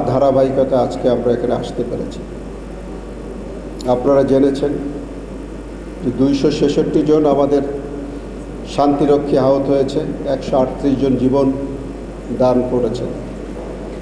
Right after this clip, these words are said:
এটা কিন্তু খুব বড় একটা স্যাক্রিফাইস। আমরা আমাদের এই অবস্থানকে ধরে রাখার জন্য জাতিসংঘে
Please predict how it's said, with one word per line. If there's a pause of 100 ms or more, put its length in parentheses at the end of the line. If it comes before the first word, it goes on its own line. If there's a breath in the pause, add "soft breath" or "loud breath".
(680)
এটা
কিন্তু (100)
খুব
বড়
একটা
স্যাক্রিফাইস। (2750)
আমরা (120)
আমাদের (320)
এই
অবস্থানকে (120)
ধরে
রাখার
জন্য (1400)
জাতিসংঘে